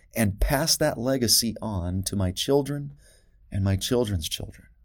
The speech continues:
So here is the complete list of things from section a hundred and twelve that can help us to have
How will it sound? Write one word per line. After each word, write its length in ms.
So 220
here 680
is 160
the 80
complete 540
list 260
of 120
things 360
from 220
section 380
a 40
hundred 240
and 120
twelve 400
that 180
can 140
help 320
us 220
to 120
have 440